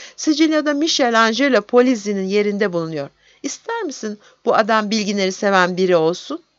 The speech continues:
Yazacağım ona. Bunu da anında yaptım. Mektubumda Senyor Polizzi'ye böyle bir lütfe layık olduğuma inanma cüretini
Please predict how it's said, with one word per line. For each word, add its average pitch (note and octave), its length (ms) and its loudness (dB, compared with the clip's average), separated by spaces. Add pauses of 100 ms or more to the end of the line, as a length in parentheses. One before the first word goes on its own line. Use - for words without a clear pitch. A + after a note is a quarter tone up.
(360)
Yazacağım G3+ 560 2
ona. E3 240 -8 (800)
Bunu F4 180 -2
da G3+ 80 -4
anında A3 380 -2
yaptım. F3+ 440 -4
Mektubumda G3 480 -6
Senyor F#3 360 0
Polizzi'ye G3 760 0
böyle G3+ 260 2
bir F#3+ 120 0
lütfe F#3 320 -4
layık F3+ 380 2
olduğuma F3 400 -2 (240)
inanma G#3+ 460 2
cüretini F3 580 -4